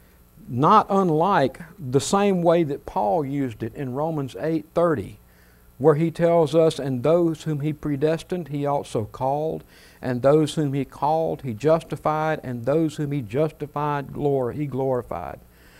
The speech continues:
So that we could just as easily say, "Those who are called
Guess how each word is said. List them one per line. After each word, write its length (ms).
So 200
that 120
we 180
could 260
just 400
as 220
easily 500
say, 540
"Those 520
who 200
are 140
called 600